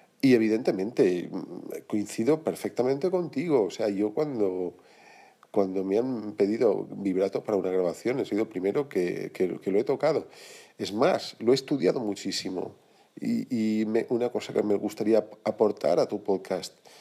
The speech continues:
es que todo trompetista que se precie tiene que estudiar el vibrato. Es imprescindible.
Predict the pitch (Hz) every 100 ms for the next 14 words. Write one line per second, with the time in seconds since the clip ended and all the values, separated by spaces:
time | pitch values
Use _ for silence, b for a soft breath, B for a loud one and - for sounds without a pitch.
0 | B B - 139 127 - - - - 143
1 | 185 131 98 95 104 104 95 95 92 95
2 | - 135 202 - _ _ - 120 104 -
3 | 120 104 95 95 95 82 - - - _
4 | _ _ _ - - - 196 117 - 95
5 | 110 175 104 -